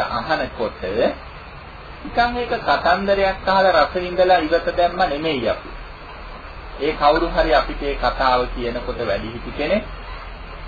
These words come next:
අ, ඒ කතා කියවනකොට අපි පත්තරෙන් එහෙම මොකද වෙන්නේ? අපි බය වෙනවා. නිකම්ම කියවලා ඉවත දැම්ම නම් ඔය ප්‍රශ්නේ නෑ.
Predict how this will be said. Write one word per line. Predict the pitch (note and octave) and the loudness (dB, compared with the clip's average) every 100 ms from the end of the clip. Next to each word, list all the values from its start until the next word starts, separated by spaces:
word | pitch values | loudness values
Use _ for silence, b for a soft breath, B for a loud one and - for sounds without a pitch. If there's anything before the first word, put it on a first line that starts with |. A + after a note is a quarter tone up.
| - - | -14 -8
අ, | - A2 A2+ G#2+ | -4 -2 -2 -2
ඒ | B2 C#3 | -2 0
කතා | C3+ B2+ C3 B2+ B2 | 2 4 4 4 4
කියවනකොට | C3 C3+ C#3 C3 B2+ C3 | 0 2 4 2 0 0
අපි | B2+ A#2 A#2+ | 2 0 -2
පත්තරෙන් | G#2+ G#2 - C3 C#3+ D3+ | -2 -2 -2 -2 -2 -2
එහෙම | F#3+ G3+ D4+ - - - - - - - - - | -2 -2 -2 -6 -14 -14 -14 -14 -14 -16 -14 -14
මොකද | - D#3 E3 G3 | -6 0 2 4
වෙන්නේ? | D3 D#3+ G3+ C4+ C4+ - - - - - | 2 2 0 -2 -2 -4 -10 -12 -14 -8
අපි | B2+ - | -6 -6
බය | - G#2+ A#2 | 2 4 4
වෙනවා. | G#2 - - - - - - - - - - - - - - - - - - - - - - - | 0 -8 -10 -10 -10 -10 -10 -10 -12 -14 -12 -12 -10 -10 -12 -10 -10 -10 -10 -10 -10 -10 -12 -10
නිකම්ම | D3 A#3+ B3 A#3+ | 0 2 2 2
කියවලා | - F#3+ A3 G#3 | 4 6 6 4
ඉවත | D#3+ F3+ | 2 0
දැම්ම | G3 G3+ G3 | 2 2 2
නම් | G3 F#3 | 0 2
ඔය | D#3+ D#3+ | 2 0
ප්‍රශ්නේ | E3 D#3+ - D3 C3+ | 2 0 0 -6 -6
නෑ. | C3+ B2+ | -2 -2